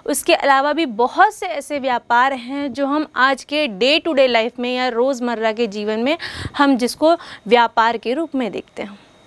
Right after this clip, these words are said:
आई, ये तो थी एक हिस्ट्री, जो व्यवसाय कहाँ से शुरू हुआ, व्यवसाय का उद्गम कैसे हुआ, हमने जाना।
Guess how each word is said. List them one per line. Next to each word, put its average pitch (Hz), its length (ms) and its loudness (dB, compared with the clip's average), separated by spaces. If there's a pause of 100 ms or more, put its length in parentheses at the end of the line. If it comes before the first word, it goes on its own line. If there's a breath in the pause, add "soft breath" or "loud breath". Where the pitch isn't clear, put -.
(880 loud breath)
आई, 349 100 6
ये 349 260 6
तो 427 180 2
थी 415 240 4
एक 427 120 0
हिस्ट्री, 359 640 0
जो 330 180 2
व्यवसाय 277 580 2
कहाँ 285 380 -2
से 330 140 -4
शुरू 285 300 -2
हुआ, 285 340 4
व्यवसाय 240 540 0
का 311 100 -2
उद्गम 254 640 0
कैसे 262 320 -4
हुआ, 240 200 -2
हमने 208 340 -10
जाना। - 260 -14